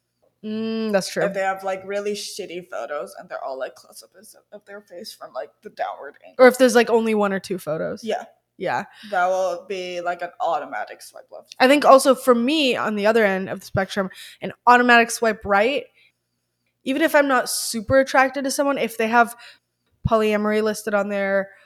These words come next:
Speaker 1: or ethical non-monogamy or kink, then it kinda makes me feel safer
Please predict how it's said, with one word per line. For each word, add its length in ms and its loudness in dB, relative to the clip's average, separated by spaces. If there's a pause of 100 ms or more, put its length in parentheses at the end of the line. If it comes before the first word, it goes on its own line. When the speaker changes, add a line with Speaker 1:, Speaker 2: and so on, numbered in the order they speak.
(440)
Speaker 1:
or 100 -6
ethical 260 -6
non-monogamy 800 -2
or 100 -8
kink, 440 -8
then 140 -4
it 200 -10
kinda 160 -2
makes 220 -2
me 80 -4
feel 240 -2
safer 640 -2